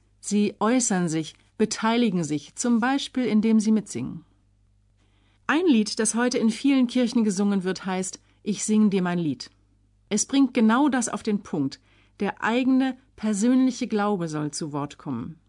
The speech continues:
Mir gefällt daran besonders die Vielfalt. Jede der fünf Strophen endet in einem anderen Gottesbild. Da wird Gott besungen als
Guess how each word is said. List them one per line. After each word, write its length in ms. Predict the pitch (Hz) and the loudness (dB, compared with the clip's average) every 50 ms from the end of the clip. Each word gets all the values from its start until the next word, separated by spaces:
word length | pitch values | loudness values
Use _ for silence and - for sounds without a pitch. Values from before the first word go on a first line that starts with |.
| _ _ _ _ _ _ _ | _ _ _ _ _ _ _
Mir 200 | - 220 233 247 | 2 4 4 4
gefällt 340 | 254 247 247 269 262 285 277 | 4 2 0 0 0 0 0
daran 200 | 277 254 247 247 | 0 2 2 4
besonders 400 | 233 226 208 220 226 240 233 - | 4 4 2 2 2 0 0 0
die 120 | - 240 220 | -2 -2 -4
Vielfalt. 720 | - - - 262 269 285 - - - 160 139 131 - - _ _ _ _ _ _ | -4 -2 0 2 2 2 0 -2 -6 -8 -6 -8 -10 -12 _ _ _ _ _ _
Jede 280 | - 202 254 285 285 262 | -2 0 2 2 2 2
der 120 | 262 254 | 0 -2
fünf 320 | 247 - 247 247 262 - | 0 2 2 2 2 2
Strophen 560 | - - - - - 214 247 247 - 247 247 240 | -2 -6 -8 -4 -2 -2 -2 0 0 -2 -2 0
endet 320 | - 208 226 240 233 220 | 0 0 0 0 0 -2
in 140 | - 202 196 | -4 -6 -4
einem 240 | - - 185 - - | -4 -4 -6 -6 -4
anderen 500 | - 190 214 233 240 233 220 220 208 202 | -2 0 2 2 2 2 2 0 -2 -2
Gottesbild. 720 | - 196 196 196 185 - - - 208 135 95 139 - - - _ _ _ _ _ _ _ _ _ | -2 -4 -4 -4 -8 -10 -8 -8 -8 -8 -6 -8 -10 -14 -18 _ _ _ _ _ _ _ _ _
Da 160 | - 185 180 170 | -6 -6 -2 -2
wird 160 | 196 196 - | -2 -4 -2
Gott 200 | - 196 196 - | -4 -6 -4 -2
besungen 460 | - 208 190 180 208 220 220 214 208 | -2 -2 0 0 2 2 2 2 0
als 400 | - - 170 170 - - - _ | -2 -4 -6 -6 -6 -8 -10 _